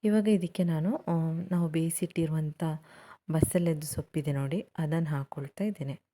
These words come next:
ಅದನ್ನು ಹಾಕ್ಕೊಂಡು ಚೆನ್ನಾಗಿ ಒಮ್ಮೆ ಮಿಕ್ಸ್ ಮಾಡ್ಕೊಳ್ಳಿ. ಇಲ್ಲಿ ನಾನು ಒಂದು ತೆಂಗಿನಕಾಯಿದು ಹಾಲನ್ನು ಹಾಕ್ಕೊಳ್ತಾ ಇದ್ದೇನೆ.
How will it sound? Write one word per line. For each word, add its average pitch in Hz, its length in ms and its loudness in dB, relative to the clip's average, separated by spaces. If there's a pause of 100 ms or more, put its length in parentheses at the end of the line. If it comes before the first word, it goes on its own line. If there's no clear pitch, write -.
(920)
ಅದನ್ನು 180 260 2
ಹಾಕ್ಕೊಂಡು 170 420 -2
ಚೆನ್ನಾಗಿ 170 460 0
ಒಮ್ಮೆ 160 220 0
ಮಿಕ್ಸ್ 151 420 -4
ಮಾಡ್ಕೊಳ್ಳಿ. 156 680 -2 (1600)
ಇಲ್ಲಿ 247 160 6
ನಾನು 233 460 6
ಒಂದು 214 220 6
ತೆಂಗಿನಕಾಯಿದು 185 760 4
ಹಾಲನ್ನು 156 400 4
ಹಾಕ್ಕೊಳ್ತಾ 143 560 0
ಇದ್ದೇನೆ. 143 360 -2